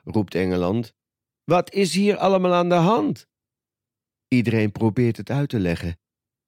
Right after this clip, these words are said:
Frankrijk vindt dat Nederland een beetje te bazig is. Nederland vindt dat het de schuld van Rusland is.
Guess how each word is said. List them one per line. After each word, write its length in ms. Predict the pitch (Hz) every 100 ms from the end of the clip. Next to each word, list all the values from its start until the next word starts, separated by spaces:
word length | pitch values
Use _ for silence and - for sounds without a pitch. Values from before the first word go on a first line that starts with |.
| _
Frankrijk 680 | - 131 143 120 139 131 -
vindt 240 | 139 127
dat 160 | 117 110
Nederland 580 | 117 135 139 135 127 123
een 160 | 107
beetje 400 | 90 139 123 110
te 140 | - 90
bazig 640 | 76 127 147 113 87 -
is. 300 | 92 - - - _ _ _ _
Nederland 580 | - 131 165 175 175 165
vindt 380 | - 175 180 - _
dat 160 | - 165
het 120 | 180
de 80 | 180
schuld 400 | - 180 180 170
van 180 | 175 156
Rusland 560 | 151 120 113 98 92
is. 340 | 98 95 -